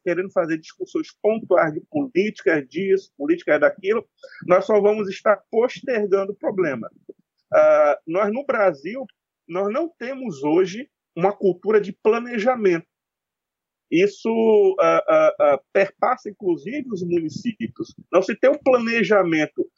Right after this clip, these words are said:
O que é que é a, a, a, a, o município imagina que ocorrerá daqui a vinte, trinta, quarenta, cinquenta anos? Quais os cenários estratégicos que são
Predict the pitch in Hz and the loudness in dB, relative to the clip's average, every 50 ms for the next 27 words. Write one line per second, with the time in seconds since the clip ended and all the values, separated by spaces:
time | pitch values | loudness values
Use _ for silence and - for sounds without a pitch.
0 | _ - _ - - - - 220 - - 226 226 226 220 196 185 190 185 185 185 | _ -18 _ -10 0 2 2 2 2 2 2 2 2 2 4 4 4 4 2 2
1 | - 180 175 175 - - - 151 151 151 143 - - 143 139 139 131 127 - 156 | 2 0 0 0 -2 -2 -2 0 0 0 0 -2 -2 -2 -2 -2 -2 -4 -6 -6
2 | 151 175 180 170 160 - - - 220 - 214 202 190 180 175 160 139 - 190 202 | -8 -8 -8 -10 -10 -12 -12 -14 -12 -10 -8 -4 -2 0 2 0 0 0 -2 -2
3 | 202 208 202 - 185 170 - - 170 160 151 139 131 135 143 135 139 143 170 185 | -2 -2 -2 -2 -2 -2 -2 -4 -4 0 0 -2 0 2 2 2 4 4 2 2
4 | 190 185 170 - - - 139 - - 165 190 196 196 - - _ - 185 196 - | 2 0 -4 -6 -6 -6 -6 -6 -8 -10 -12 -12 -12 -16 -12 _ -6 -4 -4 -4
5 | - - - - 165 - 208 208 - - - 202 185 - - 208 220 202 - - | -6 -2 0 2 4 4 2 0 -2 -8 -12 -12 -8 -2 0 0 0 0 -4 -6
6 | 170 160 156 143 127 113 - _ _ _ _ _ _ _ _ _ 196 190 208 208 | -4 -4 -4 -6 -8 -10 -14 _ _ _ _ _ _ _ _ _ 2 2 2 2
7 | 196 247 - - 220 208 190 190 208 214 220 202 185 175 - - - - 180 180 | 0 -2 -10 -8 -8 -6 -4 -4 -4 -2 -4 -4 -6 -10 -14 -18 -14 -8 -8 -6
8 | 175 - - 170 175 180 180 175 - - - 165 - - - 160 - - - 170 | -6 -6 -4 0 0 2 2 0 -2 -4 -10 -16 -18 -10 -10 -10 -10 -2 -2 0
9 | 160 | 0